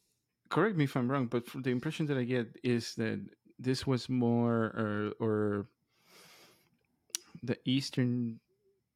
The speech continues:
churches that are now s-, united to Rome, uh, were more, like, geographically and, and, like, culturally bound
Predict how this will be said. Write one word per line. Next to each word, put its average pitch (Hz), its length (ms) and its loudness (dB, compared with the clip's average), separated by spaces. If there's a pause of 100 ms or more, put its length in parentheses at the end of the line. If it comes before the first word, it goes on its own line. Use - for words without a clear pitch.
(120)
churches 120 380 -2
that 110 100 2
are 104 100 2
now 104 640 0 (1120)
s-, - 180 -16 (220)
united 110 420 0
to 107 100 -4
Rome, 98 400 -2 (340)
uh, 92 500 -4 (1800)
were 123 220 4
more, 131 240 4
like, 110 400 -2 (240)
geographically 127 1200 0
and, 101 280 -4
and, 104 360 -4
like, 98 400 -10 (920)
culturally 120 720 0 (240)
bound 107 640 0